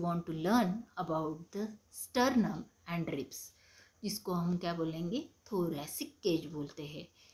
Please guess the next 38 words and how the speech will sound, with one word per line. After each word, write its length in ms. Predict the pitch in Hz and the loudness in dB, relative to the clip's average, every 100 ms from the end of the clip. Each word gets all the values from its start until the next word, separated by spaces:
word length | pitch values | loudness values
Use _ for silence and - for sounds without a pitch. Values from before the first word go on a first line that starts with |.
| _ - | _ 2
ये 180 | 233 247 | 6 6
जो 140 | 220 175 | 6 2
है 220 | 170 220 - 202 | 0 -2 -6 -2
ये 120 | 185 | -2
बना 280 | 165 165 214 | 0 2 4
है 260 | 233 165 196 - - | 4 0 -6 -14 -16
sternum 540 | - - 190 160 151 254 - - | -2 4 4 4 0 -2 -4 -2
one 160 | 185 170 160 | 0 2 0
in 100 | 160 | -2
number, 300 | 160 156 190 320 - - _ 208 | -2 2 4 4 0 -20 _ -6
जिसको 260 | 185 - | -4 -2
हम 240 | 180 175 160 | 0 0 0
breast 340 | 160 156 - 185 | 2 0 -2 0
bone 240 | 214 220 | 4 6
बोलते 260 | 226 220 226 | 6 4 2
हैं। 200 | 240 - - _ _ 196 | 0 -2 -10 _ _ -2
Then 340 | 185 180 175 - 185 | 2 2 0 -2 -10
इसमें 300 | 175 175 156 | -8 -6 -6
रहेंगे 480 | 156 156 165 190 320 - _ - | -8 -6 0 2 0 -4 _ -6
ट्वेंटी 120 | 214 | -2
फ़ोर 280 | 294 330 311 - | 4 6 6 2
जो 100 | 175 | 0
है 200 | 175 160 - _ | 0 -2 -6 _
वो 80 | 294 | 2
रिब्स 400 | 330 190 170 - | 6 4 4 -2
रहेंगे। 380 | 170 165 160 151 | -4 -2 -4 -6
ट्वेंटी 300 | - 175 170 | -8 -8 -6
फ़ोर 380 | - 208 294 - - - | 2 4 4 -2 -16 2
रिब्स 400 | 196 185 - - | 6 6 6 -4
यानी 240 | 165 165 165 | -2 -2 -2
कि 80 | 233 254 - | -4 -6 -2
ट्वेल्व 220 | 233 277 - | 2 2 4
pairs 380 | 214 165 170 - | 2 2 0 -4
of 120 | 180 - 185 | -6 -4 -2
ribs 220 | 175 - - - | -2 -2 -14 -8
में 120 | 170 156 | -6 -4
क्या 180 | 151 156 | -4 -2
रहेंगे? 340 | 160 160 247 | -2 2 2